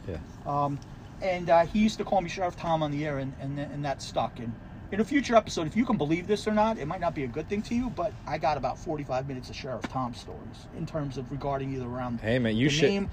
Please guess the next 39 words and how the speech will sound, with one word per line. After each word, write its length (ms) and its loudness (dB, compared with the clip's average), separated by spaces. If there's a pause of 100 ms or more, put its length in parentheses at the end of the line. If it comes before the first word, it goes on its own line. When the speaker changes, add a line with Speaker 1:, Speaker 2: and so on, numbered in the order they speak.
(100)
Speaker 2:
or 140 8
the 80 6
badge. 480 4
Speaker 1:
Tom, 200 10
this 180 4
is 100 4
your 140 8
baby, 320 6
man. 200 2
You 80 2
share 240 4
what 80 2
you 100 0
want. 320 0
Speaker 2:
You 80 4
know, 100 8
and 180 6 (100)
by 200 10
the 60 6
way, 300 12 (120)
I've 140 6
got 160 10
a 40 0
copy 400 2
of 100 2 (260)
Bleeding 380 2
Pinstripes 800 -2
out 180 -6
here. 300 -6 (800)
And, 120 4 (120)
Speaker 1:
I, 140 8
I'm, 200 6
I 180 4
am 100 4
Speaker 2:
you 100 2
know, 60 -
Speaker 1:
familiar 360 10
with 160 4
that, 240 4